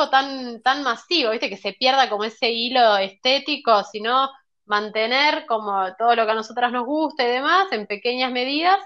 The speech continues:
siempre que se pueda controlar, manejar, digamos, de, dentro de, de, de la estética que a nosotras nos gusta y, y bueno, pero sí, si en algún momento podemos llegar a hacer una mini cápsula, eh,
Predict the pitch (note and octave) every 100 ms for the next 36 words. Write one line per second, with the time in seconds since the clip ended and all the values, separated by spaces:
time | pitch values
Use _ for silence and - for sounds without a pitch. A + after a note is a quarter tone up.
0 | - _ _ B3+ B3 A3 A3 A3 A3+ G#3+
1 | G#3 G#3+ G#3+ A#3+ B3+ A3+ F#3 F#3 - B3
2 | A#3+ F#3+ G3 G#3 F3+ F3+ F#3 G3+ G3+ F#3+
3 | F3 F3 E3 - _ _ _ _ _ -
4 | F3+ G3 F#3 - A3+ A3+ G#3 G3+ G3 A3+
5 | A3+ A3+ G#3+ E4 - G#4+ C4 G3 F#3 F3+
6 | F3+ - _ _ _ _ B3+ G4+ C4 A#3
7 | G#3 G#3 - F#4+ F#4+ - G#3+ F#3 G3 B3+
8 | C4 C4 A3+ G#3 A3 A#3+ A3 G#3 G#3+ G#3+
9 | A#3 A3 A3 A#3+ A3+ C4 - - - D4+
10 | G#3+ F3+ - - _ _ _ - G3+ F#3+
11 | F3+ F3 E3+